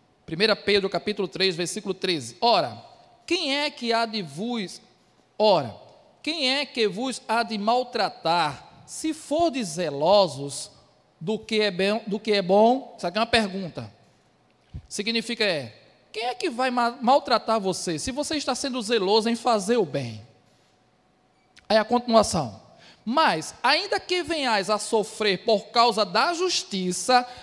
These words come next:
ainda que você venha a ser retribuído com o mal praticando o bem,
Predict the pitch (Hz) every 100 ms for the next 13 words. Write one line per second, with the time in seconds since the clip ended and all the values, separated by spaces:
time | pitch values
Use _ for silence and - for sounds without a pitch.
0 | - - 254 262 349 403 403 339 330 349
1 | 330 311 277 302 294 247 - 254 262 254
2 | 277 254 277 254 - 320 277 247 233 233
3 | 277 285 - 269 - 277 269 226 226 415
4 | 427 254 285 311 339 381 370